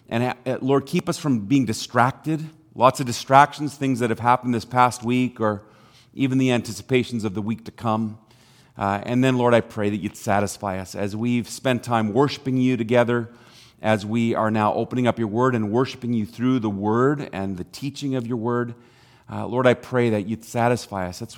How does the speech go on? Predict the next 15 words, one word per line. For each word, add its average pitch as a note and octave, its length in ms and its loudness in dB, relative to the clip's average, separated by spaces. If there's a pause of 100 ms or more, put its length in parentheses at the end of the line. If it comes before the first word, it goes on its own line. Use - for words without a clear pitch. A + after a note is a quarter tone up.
(100)
that's B2 160 -6
our B2 100 0
longing. A#2 400 2
It's F#2 140 -12
wh-, A#2 260 -4
why G#2+ 160 2
we're A2 80 0
here. A2 320 -2
We G2+ 80 -4
wanna G#2 320 -2 (340)
have G#2+ 320 -2
an G#2 80 -4
experience C3+ 680 -4
with C3 180 -8
you G#2 360 -4